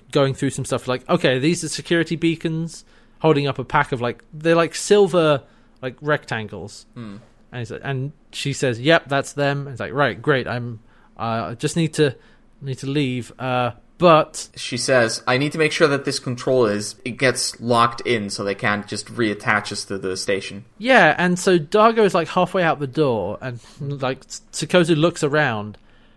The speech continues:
Speaker 1: puts her hand over it,
Speaker 2: Mm-hmm.
Speaker 1: and this, like, basically this heat effect that comes down from her hand, burning and melting and shorting out the control.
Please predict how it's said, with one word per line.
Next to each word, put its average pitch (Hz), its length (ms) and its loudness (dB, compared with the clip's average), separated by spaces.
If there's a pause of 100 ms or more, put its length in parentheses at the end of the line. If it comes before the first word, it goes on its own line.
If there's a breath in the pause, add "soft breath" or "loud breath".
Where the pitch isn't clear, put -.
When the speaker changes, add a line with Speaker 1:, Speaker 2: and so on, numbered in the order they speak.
Speaker 1:
puts 254 220 -4
her 240 120 6
hand 196 480 2
over 110 460 -4
it, - 340 -12 (300)
Speaker 2:
Mm-hmm. 110 480 -14 (140)
Speaker 1:
and 160 280 4
this, 175 240 2
like, 170 340 -2
basically 185 380 4
this 139 200 -2
heat 190 300 4
effect 127 440 0
that 123 120 -10
comes 120 240 -8
down 120 220 -4
from 120 160 -10
her 113 200 -6
hand, 98 440 -6 (280 soft breath)
burning 165 420 4
and 147 140 0
melting 160 460 4
and 135 440 -6
shorting 151 460 2
out 147 360 0
the 131 280 -2
control. 131 600 0